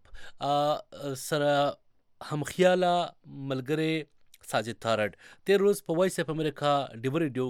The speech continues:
کې د پروګرام واشنگټن ټو خیبر ملمو، موږ ترې تپوس وکړو چې آیا صدر ټرمپ ولې د خپلې نوې تګلارې چې ماشومان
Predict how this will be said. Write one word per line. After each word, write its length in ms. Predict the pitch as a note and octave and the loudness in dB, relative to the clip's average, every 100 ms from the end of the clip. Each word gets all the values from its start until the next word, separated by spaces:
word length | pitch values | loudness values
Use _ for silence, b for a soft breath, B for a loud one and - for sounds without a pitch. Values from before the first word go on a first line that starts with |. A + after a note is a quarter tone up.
| - | -4
کې 320 | A#2+ B2 A2 | -6 -6 -6
د 100 | A2+ | -6
پروګرام 260 | G#2+ G#2+ E3+ F3+ | -6 -6 -6 -6
واشنگټن 420 | - D3+ C#3 B2 | -6 -8 -8 -12
ټو 100 | - | -6
خیبر 260 | D3+ C#3+ C3 | -4 -2 -2
ملمو، 220 | C3 D#3 A3 | 0 0 0
موږ 260 | D#3+ F3 D#3 | 0 -4 -6
ترې 100 | C3+ B2 | -6 -6
تپوس 340 | A#2 B3 B3 | -4 -4 -4
وکړو 220 | D#3+ C3 | -6 -8
چې 60 | - - | -8 -4
آیا 140 | F3 F#3 B B B - | -2 -4 B B B -8
صدر 240 | B2 B2 - - | -6 -6 -4 0
ټرمپ 240 | E3 G2 - b b - C#3 D3+ | 2 0 -8 b b -6 0 4
ولې 340 | F#3+ F#3+ F#3 F3+ E3+ b b b - | 6 8 8 6 2 b b b -8
د 140 | A#2+ - | -6 -4
خپلې 220 | - D#3 D3 | -2 0 2
نوې 140 | F3 F3+ | 2 2
تګلارې 440 | D3 D3 D3+ D3+ D3 B2+ _ _ - | 0 4 6 6 2 -2 _ _ -4
چې 120 | C3 B2+ A#2+ - _ _ _ _ - _ _ _ - - A#2 | -2 0 -2 -8 _ _ _ _ -20 _ _ _ -20 -12 -2
ماشومان 600 | A#2 - B2 C3 D#3+ F#3 | -2 -2 -4 2 4 4